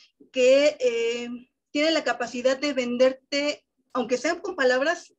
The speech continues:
una imagen, y esa imagen que evoque, pues, sueños, eh, fantasías en el espectador. Entonces nosotros, nuestro trabajo es precisamente ese, así no, no nos vayamos con la finta de que, pues, nada más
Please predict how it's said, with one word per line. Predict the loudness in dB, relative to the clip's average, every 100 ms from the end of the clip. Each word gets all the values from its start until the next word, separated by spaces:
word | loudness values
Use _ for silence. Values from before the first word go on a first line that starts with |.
| _
una | -2 0
imagen, | 0 -2 -2 -6 -12 -14 _
y | -4
esa | 0
imagen | 2 2 2 -2 -8 -10 -12 _ _ _ -6
que | -4 -2 -2 -4 _
evoque, | 2 2 0 -2 -2 -2 -4 _ _ -12
pues, | -12 -12 _ _
sueños, | -8 0 0 0 -2 -4 -8 -8
eh, | -6 -4
fantasías | -4 -8 -12 -6 -4 -4 -6 -14
en | -10
el | -8
espectador. | -8 -10 -8 0 0 0 -4 _ _ _ -10
Entonces | -4 -2 -2 -2
nosotros, | -2 -2 -4 -6 -4
nuestro | -6 -8 -4
trabajo | -2 -2 -2 -2 0
es | -2
precisamente | -2 -10 -8 -8 -6 -2 0 0
ese, | -2 -14 -16
así | -16 -4 0
no, | 2 2 -2 -4 _ -10
no | -4
nos | -2 -2
vayamos | -2 -2 -4
con | -6
la | -8
finta | -6 -6 -6
de | -8
que, | -16
pues, | -16 -8
nada | -4 0
más | 0 -2 -8